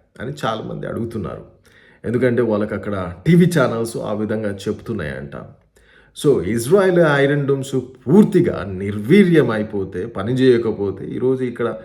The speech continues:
ఇంతమంది బ్రతికి ఉండరు. ఇజ్రాయెల్ ఐరన్ డోమ్స్ నైంటీ సెవెన్ పర్సెంట్ చాలా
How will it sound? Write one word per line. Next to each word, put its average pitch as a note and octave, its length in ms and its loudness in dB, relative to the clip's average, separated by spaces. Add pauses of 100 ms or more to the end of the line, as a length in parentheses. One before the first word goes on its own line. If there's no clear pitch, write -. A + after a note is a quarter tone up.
(320)
ఇంతమంది D3 460 4
బ్రతికి G2+ 340 -4
ఉండరు. D2 320 -8 (1040)
ఇజ్రాయెల్ E3+ 500 4
ఐరన్ C#3 320 2
డోమ్స్ B2 420 2 (680)
నైంటీ F#3 400 2
సెవెన్ C#3+ 380 0
పర్సెంట్ B2 480 -4 (100)
చాలా A#2 280 -4